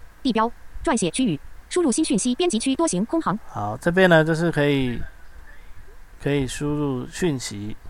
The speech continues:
Speaker 2: 哦，那你就可以，哦，打个字这样子。好，那我们按 Tab。
Speaker 1: 新讯息动作工具列，格式按钮。
Speaker 2: 好，新讯息动作这边，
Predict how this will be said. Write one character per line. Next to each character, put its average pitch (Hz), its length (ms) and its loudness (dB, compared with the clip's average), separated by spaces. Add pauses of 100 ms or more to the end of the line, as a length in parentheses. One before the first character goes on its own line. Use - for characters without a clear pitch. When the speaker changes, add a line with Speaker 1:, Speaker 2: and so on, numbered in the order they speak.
(300)
Speaker 2:
哦， 98 200 -10
那 135 140 2
你 127 80 -2
就 131 60 -4
可 135 100 -2
以， 131 240 0 (360)
哦， 104 280 -10
打 104 140 -4
个 107 100 -2
字 120 340 -4
这 117 80 -6
样 101 160 -4
子。 - 120 -14 (1080)
好， - 340 -10 (260)
那 156 280 6
我 120 140 -4
们 113 120 -4
按 139 300 0
Tab。 123 320 -2 (440)
Speaker 1:
新 359 120 0
讯 302 160 2
息 311 100 2
动 285 120 2
作 190 140 2
工 339 120 0
具 254 120 2
列， 196 180 0 (280)
格 226 120 0
式 - 160 0
按 285 100 2
钮。 147 180 2 (2000)
Speaker 2:
好， 127 200 -8
新 151 180 -2
讯 156 200 0
息 120 120 -2
动 127 200 0
作 123 180 -2
这 113 80 -2
边， 113 300 -4